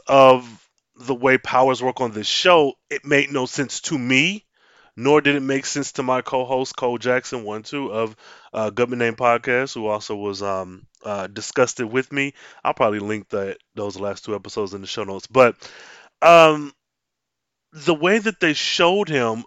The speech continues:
laid out in the street with these essentially bullet wounds in his chest, regardless to how trash the C G I was, it was like,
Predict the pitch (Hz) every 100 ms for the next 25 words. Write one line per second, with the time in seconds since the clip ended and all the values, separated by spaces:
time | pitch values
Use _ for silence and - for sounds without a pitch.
0 | 127 127 160 175 165 143 131 - - 175
1 | 120 131 139 135 113 113 _ 98 _ _
2 | _ _ 110 107 - - 107 - 202 202
3 | 156 127 104 - 165 170 - 117 131 127
4 | 123 120 - - 190 160 139 - _ -
5 | - _ _ - 170 196 180 - 156 147
6 | - 151 139 123 117 - 135 107 117 110
7 | 110 131 131 127 147 147 - 131